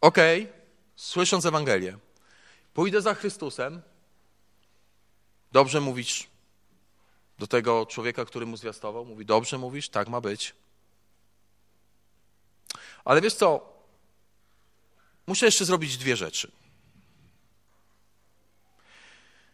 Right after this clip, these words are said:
Muszę zmienić pracę, no bo wiesz, barman, chrześcijanin, przekleństwa, alkohol się leje, to nie jest praca dla chrześcijanina. Ja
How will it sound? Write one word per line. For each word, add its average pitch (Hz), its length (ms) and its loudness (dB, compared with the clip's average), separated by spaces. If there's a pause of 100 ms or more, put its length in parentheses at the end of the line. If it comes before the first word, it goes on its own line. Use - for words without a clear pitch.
(300)
Muszę 254 260 6
zmienić 196 360 4
pracę, 123 460 6 (680)
no 208 100 -10
bo 196 120 -2
wiesz, 190 460 2 (100)
barman, 151 720 8
chrześcijanin, 143 1400 -2 (1700)
przekleństwa, 151 1120 6
alkohol 160 600 4
się 156 220 -2
leje, 139 520 2 (320)
to 180 300 6
nie 156 80 0
jest 127 220 4
praca 113 280 4
dla 101 100 2
chrześcijanina. 92 720 -4
Ja 127 320 0